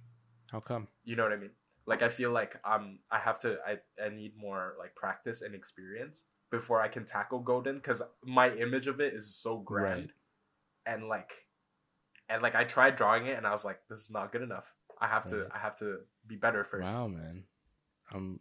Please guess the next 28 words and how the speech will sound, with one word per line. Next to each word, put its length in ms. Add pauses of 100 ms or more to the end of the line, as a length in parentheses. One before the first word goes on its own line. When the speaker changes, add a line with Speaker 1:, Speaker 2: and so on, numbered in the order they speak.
Speaker 1:
I'm 180
glad 340
you're, 120
Speaker 2:
Like, 80
Speaker 1:
like, 80
Speaker 2:
the 60
song 240
Speaker 1:
putting, 260
like, 180 (560)
small 480
goals, 480
though. 180 (280)
I 100
think 140
that's, 180
like, 180
like, 220
make 320
something 420
achievable 760 (880)
through, 160
like, 220
Speaker 2:
Mm. 40 (360)
Speaker 1:
establishing 840
smaller 560
Speaker 2:
Yeah. 140
Speaker 1:
goals, 380
right? 240